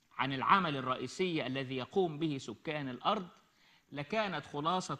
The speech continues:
قوله: "إن سكان الأرض التي جئت منها كثير الخصام، شديد الأنانية، وأهم ما يشغلهم هو الحرب والعنف،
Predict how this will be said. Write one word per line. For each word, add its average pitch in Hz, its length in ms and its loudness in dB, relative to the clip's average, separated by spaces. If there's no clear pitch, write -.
قوله: 139 500 -4
"إن 139 160 -2
سكان 196 500 -2
الأرض 165 440 2
التي 151 340 -2
جئت 175 280 -2
منها 151 480 -8
كثير 170 680 -2
الخصام، 143 600 -4
شديد 180 520 -2
الأنانية، 151 1040 -2
وأهم 143 420 4
ما 147 320 0
يشغلهم 170 640 0
هو 131 180 -2
الحرب 123 460 -2
والعنف، 139 460 -2